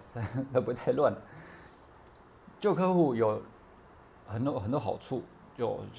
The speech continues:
呃，好讲话，呃，熟悉的这些好处，没错。但是也有可能有两个缺点，就是他的满足感是相对高的，保险需求的满足感，哦，因为你可能跟他经营很久了，也卖了不少保单。另外一个是新鲜感，他，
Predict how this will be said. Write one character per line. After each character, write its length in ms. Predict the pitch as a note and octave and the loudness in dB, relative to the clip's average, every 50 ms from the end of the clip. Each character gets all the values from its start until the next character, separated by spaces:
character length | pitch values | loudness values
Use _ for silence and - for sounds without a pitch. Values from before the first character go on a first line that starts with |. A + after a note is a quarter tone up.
| - - G#2+ A#2 - - | -16 -14 -12 -12 -8 -6
呃， 200 | B2 A#2 G#2+ - | -6 -4 -4 0
好 160 | - A#2 B2+ | 0 0 2
讲 180 | A#2+ A2 G2+ | 2 0 -2
话， 320 | G2 G#2+ C3 A#2+ G2 F#2 F2+ | 0 2 2 2 2 0 -6
呃， 140 | G2+ G#2+ G#2+ | -10 -10 -10
熟 240 | - - - A2 A2 | -10 -6 -4 -4 -4
悉 160 | G#2 - B2+ | -2 -4 -4
的 100 | G#2+ A2 | -2 -2
这 80 | G#2+ A#2 | -2 -2
些 80 | A#2 | -2
好 180 | A2 - - - | -4 -6 -8 -12
处， 260 | - - - A#2 G2 - G2+ | -12 -10 -10 -10 -10 -10 -10
没 100 | G2+ G2+ | -12 -10
错。 220 | G2+ - A2+ - - - - - - - - | -8 -8 -8 -8 -8 -12 -20 -20 -20 -12 -6
但 80 | C3 | -6
是 180 | B2 A#2+ C#3+ C3 - - - - - - - - - - - - | -4 -2 -4 -4 -6 -10 -20 -20 -20 -20 -20 -20 -20 -20 -14 -6
也 80 | - B2+ | -2 -2
有 80 | C3 | -2
可 100 | - A#2+ | -2 -2
能 100 | G#2 G#2+ | -4 -2
有 80 | G#2+ A#2 | -2 0
两 140 | A2+ A2+ G#2+ | 0 0 -2
个 80 | A2 | -4
缺 180 | A#2 - - B2 | -6 -4 -6 -6
点， 80 | G2 | -4
就 80 | G#2+ G#2+ | -4 -6
是 280 | G#2 - A#2 A2+ A2 G2+ G2 - - | -4 -4 -4 -4 -4 -6 -8 -12 -8
他 100 | - A#2 | -4 -2
的 140 | B2 B2 A#2 | 0 0 0
满 180 | G#2+ G#2 G2+ F#2 | 0 -2 -4 -4
足 160 | - A2+ B2 | -4 -6 -4
感 200 | B2 A#2+ E2 D2+ - - - - - - - | -2 -2 -4 -4 -10 -16 -18 -20 -20 -20 -20
是 220 | - - B2+ B2 | -14 -8 -6 -6
相 180 | G#2+ - A#2 A2+ | -4 -4 -4 -4
对 140 | A2+ A#2 A2+ | -2 -4 -4
高 160 | - A2+ A2 | -2 -2 -2
的， 160 | G#2 - G2+ - - - - - - - - - | -2 -4 -8 -10 -12 -20 -20 -20 -20 -20 -10 -2
保 100 | - C3+ | 0 0
险 100 | D#3 D#3 | 2 2
需 140 | B2+ C#3+ D#3 C#3+ | 0 0 0 2
求 60 | C3+ | 2
的 60 | A#2 | 2
满 120 | G#2+ G#2 | 2 0
足 140 | G2+ G2+ A2 | -4 -4 0
感， 160 | A2+ A2+ - - - - - - - - - - - - - | 0 0 -2 -2 -10 -16 -20 -20 -20 -20 -20 -20 -18 -12 -8
哦， 80 | A2 | -6
因 80 | A2+ B2 | -4 -2
为 60 | C3 | -2
你 100 | B2 A2+ | -2 -4
可 100 | G#2 - | -6 -8
能 220 | - - G2 G#2+ G#2+ - | -10 -10 -12 -12 -10 -8
跟 100 | - A2+ | -6 -4
他 140 | A2+ A#2 A#2 A2 - - - - - | -4 -4 -6 -8 -12 -18 -20 -20 -12
经 160 | - - B2 | -6 -4 -2
营 80 | A#2+ G#2 | -2 -2
很 140 | G#2 A#2 A2+ | -2 -4 -4
久 120 | G#2 G2+ - | -6 -6 -8
了， 100 | E2+ E2 | -8 -10
也 120 | G2+ G#2 G#2+ | -8 -8 -6
卖 200 | A2 A#2+ C3 B2 | -2 -2 0 0
了 80 | A2 | -2
不 140 | G#2+ - B2 | -4 -6 -6
少 100 | A2+ A2 | -6 -6
保 120 | - - - | -6 -6 -6
单。 180 | - G#2 G#2 G2+ - - - - - - - | -6 -8 -8 -8 -12 -16 -20 -20 -20 -12 -4
另 120 | D3 D3+ | 0 0
外 120 | D3+ C#3+ C3+ | 2 2 2
一 20 | |
个 80 | B2+ A#2+ | 0 0
是 140 | G2 C3 | -2 -2
新 240 | B2+ - - D3+ D3+ | -6 -4 -4 -4 -4
鲜 160 | - D3 C#3 | -2 -2 -4
感， 120 | B2 G#2 F#2+ - - - | -4 -4 -6 -8 -10 -6
他， 140 | E3+ E3+ | -6 -6